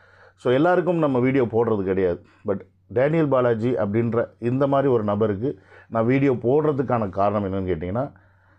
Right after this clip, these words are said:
இவர் ரெண்டு விஷயத்த செஞ்சிருக்காரு. ஒண்ணு வந்து பார்த்தீங்கன்னா, ஆ, ஆவடியில் வந்து அவங்க அம்மாவோட ஆசை நிறைவேற்றணுன்றதுக்காக ஒரு அம்மன் கோயிலையும்,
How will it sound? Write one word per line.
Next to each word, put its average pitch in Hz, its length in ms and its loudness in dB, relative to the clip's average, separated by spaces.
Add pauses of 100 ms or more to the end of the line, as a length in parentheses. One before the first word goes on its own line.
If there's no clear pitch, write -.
இவர் 110 200 2
ரெண்டு 170 260 2
விஷயத்த 143 360 0
செஞ்சிருக்காரு. 101 520 0 (280)
ஒண்ணு 120 360 0
வந்து 123 100 0
பார்த்தீங்கன்னா, 104 600 -2 (800)
ஆ, 92 560 2
ஆவடியில் 123 420 2
வந்து 101 460 -2
அவங்க 95 300 -4
அம்மாவோட 131 420 0
ஆசை 95 320 -2
நிறைவேற்றணுன்றதுக்காக 92 880 -2
ஒரு 98 140 2
அம்மன் 98 340 -2
கோயிலையும், 90 500 -2